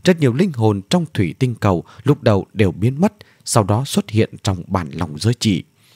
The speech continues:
Nhiều linh hồn như vậy ư? Hơn một vạn đấy. Linh hồn trong hai mươi thủy tinh cầu cộng lại hơn một vạn, mà những linh hồn này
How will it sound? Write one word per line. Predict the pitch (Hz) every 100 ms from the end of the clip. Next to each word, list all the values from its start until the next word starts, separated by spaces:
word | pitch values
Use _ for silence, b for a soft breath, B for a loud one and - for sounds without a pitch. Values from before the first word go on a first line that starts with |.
| b b -
Nhiều | 120 107
linh | 143
hồn | 107 101 78
như | 87 110
vậy | 107 - -
ư? | 165 120 b b
Hơn | - 117 85
một | 92 -
vạn | 107 92 -
đấy. | 127 180 _ B B B 117
Linh | 113
hồn | 95 101 90 -
trong | 135 127
hai | 175
mươi | 170 185
thủy | - 90
tinh | - 175
cầu | - 101 78 -
cộng | - 87
lại | 92 - 101
hơn | 110 85
một | 85 -
vạn, | 98 - B B B B
mà | 131
những | 131 135
linh | 175 170
hồn | 110 104 92
này | 98